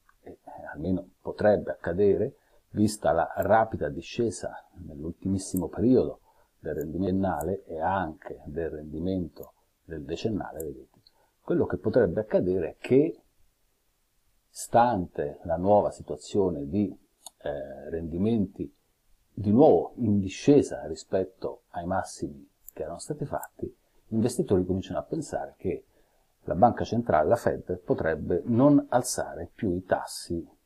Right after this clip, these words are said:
come preventivato fino a poco tempo fa. Solitamente quando questo accade dimostra un possibile, possibile, ripetiamo per la terza volta,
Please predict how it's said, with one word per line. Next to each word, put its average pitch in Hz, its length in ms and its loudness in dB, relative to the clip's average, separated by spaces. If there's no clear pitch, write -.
come 120 300 6
preventivato 95 680 0
fino 76 180 -12
a - 60 -16
poco - 220 -18
tempo 73 300 -20
fa. - 200 -20
Solitamente 147 680 6
quando 113 360 6
questo 120 340 0
accade 135 720 4
dimostra 113 720 6
un 104 260 -2
possibile, 107 880 2
possibile, 98 880 2
ripetiamo 95 460 0
per 90 100 -2
la 90 80 -4
terza 92 240 -4
volta, 82 260 2